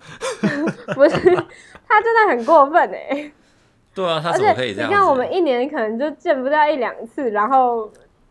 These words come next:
Speaker 1: 我就这样子被回绝了。
Speaker 2: 对啊。然后他现在几乎每天都见到他女朋友，然后就是不知道怎样欸，真的不知道怎样。
Speaker 1: 而且我甚至也没有用到什么圣诞节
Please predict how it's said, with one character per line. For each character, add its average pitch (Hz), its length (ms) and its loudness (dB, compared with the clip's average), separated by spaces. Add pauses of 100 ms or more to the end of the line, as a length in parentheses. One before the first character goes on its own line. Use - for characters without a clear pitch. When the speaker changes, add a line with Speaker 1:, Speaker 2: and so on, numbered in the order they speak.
(140)
Speaker 1:
我 220 140 -8
就 320 260 -8
这 320 80 -6
样 302 120 -4
子 247 140 -8
被 269 240 -2
回 214 260 -4
绝 214 280 -10
了。 - 60 -12
Speaker 2:
对 196 100 -12
啊。 - 40 -18 (460)
然 147 160 -4
后 202 140 -4
他 185 160 -4
现 175 180 -6
在 165 40 -4
几 151 140 -12
乎 143 80 -10
每 98 180 -8
天 107 60 -8
都 117 80 -8
见 110 160 -12
到 98 80 -8
他 98 200 -8
女 90 80 -16
朋 - 200 -18
友， - 160 -16 (120)
然 90 100 -10
后 98 140 -8
就 92 180 -16
是 85 260 -16 (540)
不 101 80 -14
知 - 0 -
道 95 100 -6
怎 82 220 -16
样 82 140 -12
欸， - 160 -20 (340)
真 - 180 -20
的 92 100 -14
不 90 60 -20
知 90 60 -18
道 87 140 -12
怎 - 200 -20
样。 - 160 -20 (120)
Speaker 1:
而 349 100 0
且 453 100 2
我 269 320 8
甚 359 240 -2
至 359 100 -4
也 233 140 -2
没 240 120 -2
有 269 100 -2
用 277 220 -6
到 294 140 0
什 247 140 -10
么 196 100 -10
圣 240 280 -8
诞 233 200 -6
节 208 220 -16